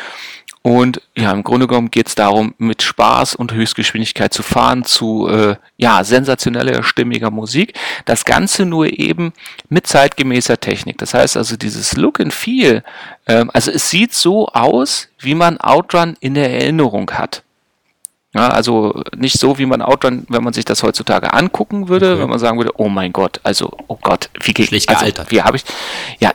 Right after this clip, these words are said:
Speaker 1: naja, klar, ne, also
Speaker 2: Ja.
Speaker 1: drei D Grafik, haben wir ja schon mal ein paar Mal drüber gesprochen, altert nun mal extrem schlecht.
Speaker 2: Ja.
Speaker 1: Ja, das, das, das merke ich ja jetzt auch, wenn ich jetzt gerade auch die, die, die auf der Xbox One, ähm,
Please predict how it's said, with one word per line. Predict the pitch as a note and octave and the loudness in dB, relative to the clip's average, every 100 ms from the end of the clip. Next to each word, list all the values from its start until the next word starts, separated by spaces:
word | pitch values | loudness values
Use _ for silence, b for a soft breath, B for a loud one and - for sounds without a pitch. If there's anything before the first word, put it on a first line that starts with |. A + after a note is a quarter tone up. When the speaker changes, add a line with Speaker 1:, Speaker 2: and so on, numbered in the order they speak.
| - | -2
Speaker 1:
naja, | A2+ B2 | -2 -2
klar, | - E3 D3+ A2 - | 0 2 2 0 -8
ne, | A2 C3 - | -2 -2 -2
also | B2 | -4
Speaker 2:
Ja. | B2 | -2
Speaker 1:
drei | B2 | 0
D | B2 C3+ | 0 -2
Grafik, | C#3 C#3+ D3 C#3+ - | 2 2 2 -2 -2
haben | - C#3+ | -2 2
wir | |
ja | C3+ | 2
schon | C3 - | 0 -2
mal | |
ein | A#2+ | -4
paar | B2+ B2+ | 0 0
Mal | C3+ | -2
drüber | - A2+ | -4 -6
gesprochen, | - - B2+ C#3+ | -4 0 0 0
altert | - C#3+ D#3 D3 C#3 | 2 2 2 -2 -2
nun | C#3 | 0
mal | C3+ - | 2 0
extrem | C3+ - - C3 C3 | -4 -8 -2 -2 -2
schlecht. | - A2+ G#2+ - - B B B B | 0 0 -2 -6 -16 B B B B
Speaker 2:
Ja. | F2+ E2 | -6 -2
Speaker 1:
Ja, | A#2 B2 | 0 2
das, | B2 - | 0 -2
das, | - - - | -4 -4 -4
das | - - | -2 -2
merke | B2 C3+ D3 | 0 0 0
ich | - | 0
ja | C3+ | 2
jetzt | C3+ - | 2 2
auch, | C3 B2+ | 0 0
wenn | B2+ | -2
ich | B2 - | -6 -6
jetzt | - - | -4 -4
gerade | - G2+ C3 C3+ | -2 0 2 2
auch | C3 | 0
die, | - C3 B2 | -2 -4 -4
die, | A#2+ A#2+ A#2 | -2 -4 -2
die | A#2+ A#2+ A#2 | -2 0 0
auf | - | -2
der | A#2+ A2+ | -2 -2
Xbox | - - - | 0 -4 -2
One, | - C#3+ D3 B B B B - | 0 0 0 B B B B 0
ähm, | A#2+ A#2 | 2 4